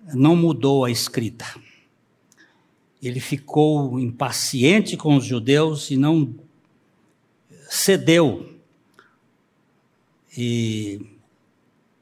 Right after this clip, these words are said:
ele deveria ter cedido antes para não crucificar, mas aqui ele. O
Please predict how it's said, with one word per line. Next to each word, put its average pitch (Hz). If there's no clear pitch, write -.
ele 180
deveria 165
ter 156
cedido 147
antes 143
para 120
não 127
crucificar, 131
mas 131
aqui 139
ele. 123
O -